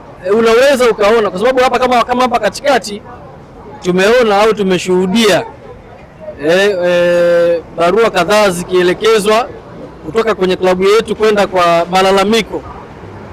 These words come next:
Eh, na tumekuwa of course na hoja, ho-, hoja kama nne ambazo tumeziwasilisha kwa bodi ya ligi kuhusiana na, eh, mwenendo mzima wa ligi. Ukiangalia, eh, kwa wenzetu watani wa jadi msimu huu wamenufaika sana na makosa ya waamuzi, kitu ambacho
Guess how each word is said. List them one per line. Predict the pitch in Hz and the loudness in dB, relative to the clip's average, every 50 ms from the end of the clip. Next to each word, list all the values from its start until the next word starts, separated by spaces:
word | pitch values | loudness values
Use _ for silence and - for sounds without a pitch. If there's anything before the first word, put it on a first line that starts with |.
| - 165 | -2 0
Eh, | 175 185 196 | 2 2 2
na | 190 190 185 185 | 2 2 2 2
tumekuwa | 185 196 196 196 202 190 247 247 233 | 0 0 0 0 0 2 2 2 2
of | 202 | 2
course | - 247 240 220 226 | 2 0 2 2 2
na | 214 196 | 2 2
hoja, | 185 208 233 226 214 202 196 196 | 2 2 2 2 2 2 2 2
ho-, | 196 226 254 240 - 220 | 2 2 2 2 2 2
hoja | 247 247 240 214 | 2 2 2 2
kama | 226 233 226 214 208 | 2 0 2 2 2
nne | 214 226 220 214 | 0 2 2 0
ambazo | 202 190 190 214 208 202 | 0 2 2 0 0 0
tumeziwasilisha | 185 185 180 175 170 185 180 165 180 185 208 233 220 - - - - - - - - - - - - - - 139 131 - - - - | 0 -2 -4 -2 -2 -2 -2 -2 -4 -8 -12 -14 -14 -14 -16 -16 -16 -18 -18 -18 -18 -18 -18 -18 -18 -16 -16 -16 -16 -16 -14 -8 -4
kwa | 170 185 185 | -2 0 2
bodi | 202 220 226 208 208 | 2 2 2 2 2
ya | 202 196 | 0 0
ligi | 208 220 190 190 | 0 -2 -2 -4
kuhusiana | 180 180 180 180 170 202 208 208 208 | -4 -2 -2 -2 0 0 0 0 0
na, | 196 185 180 175 165 160 - - - - - - - - - | 0 0 0 -2 -2 -4 -8 -16 -20 -20 -20 -20 -20 -8 -4
eh, | 165 175 185 | -2 0 0
mwenendo | 185 196 196 208 233 247 247 233 226 214 | 0 0 0 2 2 2 2 2 2 0
mzima | 202 185 175 226 262 240 214 202 | 0 -2 -2 -2 -2 0 0 2
wa | 190 185 | 2 0
ligi. | 190 208 190 196 | 0 -2 -4 -6
Ukiangalia, | 185 254 254 254 247 247 247 254 285 285 262 240 226 208 202 - - - - - - - - - - - - - | -2 0 0 2 2 2 0 0 2 2 2 2 0 0 -4 -10 -20 -20 -20 -20 -20 -20 -20 -20 -20 -16 -8 -4
eh, | 185 190 190 190 | -2 0 0 0
kwa | 190 214 220 | 0 2 2
wenzetu | 226 233 220 262 269 247 | 2 2 2 0 0 0
watani | 240 220 226 247 240 233 226 | 0 0 0 0 0 2 2
wa | 214 196 | 2 2
jadi | 190 226 240 233 220 196 190 | 2 2 2 2 2 2 0
msimu | 196 190 - - 220 220 220 226 220 254 | -2 -4 -4 -4 -2 0 2 2 2 2
huu | 269 240 196 151 - - - - - - - 135 131 - - - - - - - | 2 0 -2 -4 -8 -14 -20 -20 -20 -18 -18 -18 -18 -20 -20 -20 -20 -20 -12 -4
wamenufaika | - 180 196 220 226 226 233 214 - 240 254 277 - 254 226 | -2 0 0 2 2 0 0 0 2 2 0 2 2 0 0
sana | - - 262 262 262 254 247 233 | 0 2 2 2 2 2 2 0
na | 220 220 | 0 0
makosa | 208 202 196 - 233 240 233 226 233 | -2 -2 -2 0 0 0 2 2 2
ya | 214 196 | 2 2
waamuzi, | 190 190 185 190 185 196 226 247 240 202 175 190 | 4 2 2 2 0 0 -2 -2 -2 -2 -6 -8
kitu | 226 233 240 247 | -6 -2 -2 -2
ambacho | 226 214 233 240 233 - 240 247 269 | 0 0 0 0 0 2 0 0 0